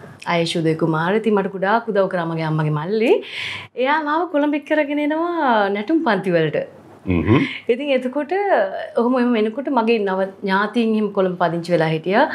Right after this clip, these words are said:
Speaker 1: ඉතින්, අ, ඒගොල්ලෝ ඇගිවල්ල ඇවිල්ලා නවතිනවා. මම එහෙම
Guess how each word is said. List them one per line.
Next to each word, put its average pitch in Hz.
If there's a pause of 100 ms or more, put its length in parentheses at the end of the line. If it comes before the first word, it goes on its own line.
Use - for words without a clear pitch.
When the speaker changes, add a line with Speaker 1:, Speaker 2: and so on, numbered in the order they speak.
(420)
Speaker 1:
ඉතින්, 220 (140)
අ, 175 (360)
ඒගොල්ලෝ 190
ඇගිවල්ල 170
ඇවිල්ලා 160
නවතිනවා. 240
මම 240 (880)
එහෙම 208